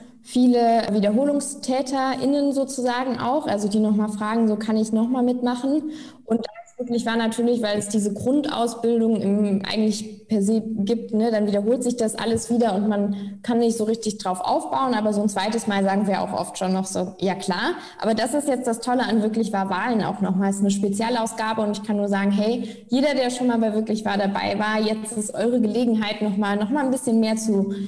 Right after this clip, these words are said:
lernen und vielleicht auch noch mal Richtung Videojournalismus zu schauen oder Richtung Social Media Management und so weiter und das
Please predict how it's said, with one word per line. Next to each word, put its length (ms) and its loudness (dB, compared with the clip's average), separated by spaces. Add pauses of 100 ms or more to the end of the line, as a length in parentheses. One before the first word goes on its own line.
(100)
lernen 480 2
und 440 0
vielleicht 380 -2
auch 60 -2
noch 140 0
mal 180 0
Richtung 300 2
Videojournalismus 960 2
zu 80 -2
schauen 400 0
oder 440 0
Richtung 300 0
Social 320 -2
Media 260 2
Management 520 0
und 120 -2
so 140 -2
weiter 380 -2
und 120 0
das 220 -2